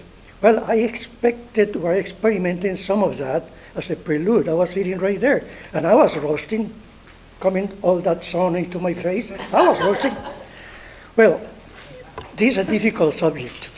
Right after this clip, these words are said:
He started out by defining what, uh, roast is all about. When, where, who, how, all that.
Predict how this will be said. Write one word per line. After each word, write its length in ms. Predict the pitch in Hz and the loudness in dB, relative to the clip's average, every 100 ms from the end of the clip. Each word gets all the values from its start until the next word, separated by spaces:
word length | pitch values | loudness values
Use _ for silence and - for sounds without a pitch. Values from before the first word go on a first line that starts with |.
| - - - - - - - | -20 -20 -20 -20 -20 -20 -6
He 260 | 220 233 247 | 2 4 4
started 340 | - 226 196 | 6 8 8
out 240 | 190 190 185 | 8 8 6
by 140 | 180 | 2
defining 800 | 175 180 - 190 220 202 160 135 - | 2 -6 2 6 6 4 0 -2 -2
what, 320 | 165 180 180 | 0 0 0
uh, 260 | 180 160 139 - 156 | 0 0 -2 -8 -8
roast 280 | 160 180 185 | -4 -2 -2
is 120 | - | -6
all 200 | - 180 | -4 -6
about. 480 | 151 143 139 113 - - - - - - - - - - | -2 -2 -4 -8 -18 -20 -20 -20 -20 -20 -20 -20 -20 0
When, 480 | 180 202 202 190 151 | 6 8 6 4 6
where, 380 | 175 185 185 175 | 8 10 8 6
who, 400 | - 196 196 196 | 4 4 4 2
how, 480 | - 214 151 - - - - | 4 4 4 -2 -16 -20 -2
all 120 | 214 | 0
that. 200 | 202 135 | 0 -2